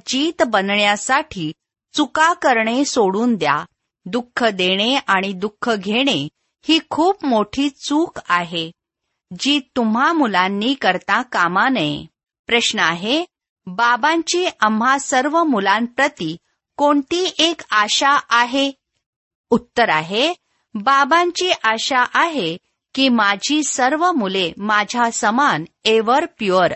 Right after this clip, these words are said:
अर्थात सदा पवित्र बनावीत. बाबा सदैव गोरे आहेत. ते आले आहेत मुलांना काळ्यापासून गोरे बनविण्यासाठी. माया काळे बनवते आणि बाबा गोरे बनवतात.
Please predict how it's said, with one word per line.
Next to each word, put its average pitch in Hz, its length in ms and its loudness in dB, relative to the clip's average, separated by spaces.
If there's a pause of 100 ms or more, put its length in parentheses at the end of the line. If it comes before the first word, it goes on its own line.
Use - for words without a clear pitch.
अर्थात 277 440 0
सदा 220 440 0
पवित्र 226 560 0
बनावीत. 170 540 0 (540)
बाबा 277 460 0
सदैव 277 540 2
गोरे 208 440 2
आहेत. 165 500 0 (180)
ते 226 100 2
आले 180 500 0
आहेत 185 480 -2
मुलांना 185 680 0 (460)
काळ्यापासून 277 1040 0
गोरे 190 440 0
बनविण्यासाठी. 185 1160 0 (540)
माया 214 460 2
काळे 190 440 0
बनवते 170 640 0 (140)
आणि 190 320 0
बाबा 180 540 0
गोरे 180 360 -2
बनवतात. 226 600 0